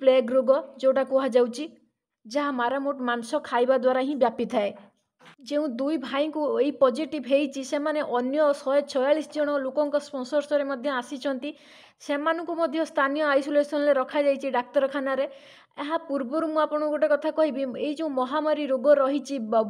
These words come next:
ବବୁନିକ୍ ପ୍ଲେଗ ରୋଗ, ତ ଏହା ପ୍ରଥମ ନୁହଁ, ଏହା ପୂର୍ବରୁ ମଧ୍ୟ ଆସିଛି। ଏଇ ମହାମାରୀ ରୋଗରେ ବିଶ୍ୱରେ ମଧ୍ୟ ଆଗରୁ କୋଟି କୋଟି ଲୋକ ପ୍ରାଣ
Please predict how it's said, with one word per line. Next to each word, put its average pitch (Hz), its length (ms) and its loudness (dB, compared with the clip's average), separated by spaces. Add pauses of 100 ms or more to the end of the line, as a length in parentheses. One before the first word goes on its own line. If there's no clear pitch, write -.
ବବୁନିକ୍ 285 600 2
ପ୍ଲେଗ 262 280 6
ରୋଗ, 247 280 4 (400)
ତ 339 100 2 (120)
ଏହା 320 200 -2 (340)
ପ୍ରଥମ 269 440 0
ନୁହଁ, 302 220 2 (140)
ଏହା 320 120 0 (100)
ପୂର୍ବରୁ 269 420 -2
ମଧ୍ୟ 302 280 0
ଆସିଛି। 269 400 -4
ଏଇ 294 100 -2
ମହାମାରୀ 294 480 -2
ରୋଗରେ 277 340 -2
ବିଶ୍ୱରେ 285 440 -2
ମଧ୍ୟ 277 260 -4
ଆଗରୁ 262 380 0 (400)
କୋଟି 285 260 -2
କୋଟି 311 240 -2
ଲୋକ 294 180 -2 (140)
ପ୍ରାଣ 262 160 2